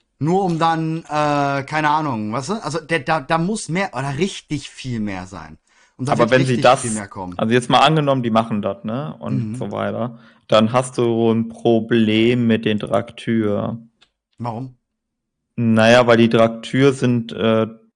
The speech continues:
Speaker 2: Neltarion hörig und die orientieren sich nur um, weil Neltarion tot ist.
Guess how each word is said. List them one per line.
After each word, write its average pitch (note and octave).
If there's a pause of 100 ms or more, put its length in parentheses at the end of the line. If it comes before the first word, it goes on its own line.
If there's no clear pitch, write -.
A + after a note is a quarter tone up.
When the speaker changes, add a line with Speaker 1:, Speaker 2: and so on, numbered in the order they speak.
(380)
Speaker 2:
Neltarion A2+
hörig G#2+
und A2+
die G#2+
orientieren A#2+
sich A#2+
nur D#3
um, A#2+
weil G#2+
Neltarion G#2
tot -
ist. -